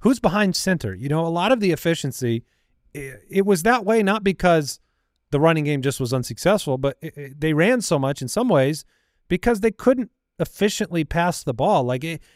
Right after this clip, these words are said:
it's a bit of a chicken or egg scenario there. You know, the confidence level in Heinicke to, to Ridder to Heinicke to Ridder, I mean, it was obvious that there was no confidence, right? I mean, Arthur Smith even got up in a press conference and,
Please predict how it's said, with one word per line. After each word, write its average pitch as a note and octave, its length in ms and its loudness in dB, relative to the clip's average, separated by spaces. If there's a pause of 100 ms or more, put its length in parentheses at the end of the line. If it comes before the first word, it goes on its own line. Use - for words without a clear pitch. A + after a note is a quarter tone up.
it's F3 140 -6
a G#3+ 80 4
bit C#4+ 200 4
of G#3 120 4
a D3+ 60 2
chicken F#3 300 -2
or D3 120 0
egg D3+ 300 0
scenario D3 680 0
there. F#2+ 300 -8 (480)
You C#3 100 0
know, C#3 140 2
the C#3 120 0
confidence G3+ 600 0
level C#3+ 400 0
in C3+ 160 -2
Heinicke D#3 640 -2 (360)
to, C#3 300 0
to D3 160 -2
Ridder D#3+ 340 2
to C#3+ 80 2
Heinicke C#3+ 400 -2
to C3+ 80 -4
Ridder, C#3+ 300 0
I - 20 0
mean, C#3+ 200 -2
it D3 260 -6
was D#3 160 0
obvious F3 360 2
that C#3 160 -8
there D3 100 0
was C#3+ 120 -2
no E3 160 4
confidence, G#2 540 -8 (420)
right? D3+ 280 2 (400)
I D#3 40 -6
mean, D3 140 2
Arthur D#3 180 2
Smith D#3 220 0
even D3 160 0
got D3+ 180 6
up C#3 120 0
in C3+ 80 0
a C3 40 -4
press D#3 220 2
conference C3+ 340 -2
and, B2 160 -2